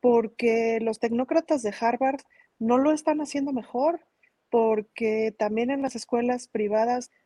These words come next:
no lo están haciendo mejor, pues, ¿no? Tiene que ir por otro lado.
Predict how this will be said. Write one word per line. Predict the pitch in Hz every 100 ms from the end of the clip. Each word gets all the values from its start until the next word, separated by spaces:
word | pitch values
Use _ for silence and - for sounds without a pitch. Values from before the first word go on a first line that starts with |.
| _
no | 220 220 233
lo | 262 302
están | 294 - 277 285
haciendo | 285 277
mejor, | 294 254 - 269 311 -
pues, | 220 247 -
¿no? | 240 311 _ _ _ _ _
Tiene | 240 262 285 320
que | 269
ir | 254
por | 254 269
otro | 269 277
lado. | 262 254 285 277